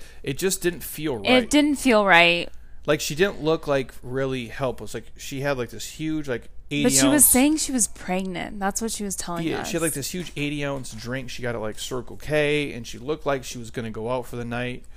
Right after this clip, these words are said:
Speaker 1: to, like, party.
Speaker 2: It was really weird.
Speaker 1: It's just really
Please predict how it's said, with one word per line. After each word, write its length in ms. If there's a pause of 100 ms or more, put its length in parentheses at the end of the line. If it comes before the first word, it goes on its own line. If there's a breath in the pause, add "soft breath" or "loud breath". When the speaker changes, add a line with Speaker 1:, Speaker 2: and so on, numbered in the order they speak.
(360 soft breath)
Speaker 1:
to, 80
like, 200
party. 500
Speaker 2:
It 80
was 240
really 200
weird. 180
Speaker 1:
It's 140
just 180
really 800